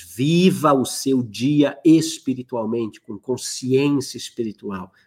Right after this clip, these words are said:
com valores espirituais. Você percebe? Esta autonomia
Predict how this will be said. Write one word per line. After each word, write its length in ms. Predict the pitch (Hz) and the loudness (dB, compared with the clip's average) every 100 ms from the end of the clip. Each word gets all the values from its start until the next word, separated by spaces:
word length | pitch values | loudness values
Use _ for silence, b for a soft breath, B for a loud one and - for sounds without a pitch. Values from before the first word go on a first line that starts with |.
| - | -10
com 120 | 120 | -8
valores 580 | 107 123 123 160 185 107 | -4 -2 6 8 8 4
espirituais. 520 | 98 - 98 110 92 | -6 -12 -12 -10 -6
Você 100 | 151 | -4
percebe? 580 | - 113 - 170 165 - B B B B | 0 -2 0 0 0 -4 B B B B
Esta 300 | 117 - 127 | -10 -8 -4
autonomia 1600 | 123 131 147 170 170 - 135 117 107 95 98 120 135 160 185 | -4 -2 -2 0 -2 -2 -4 -2 -4 -6 -4 -2 0 0 -2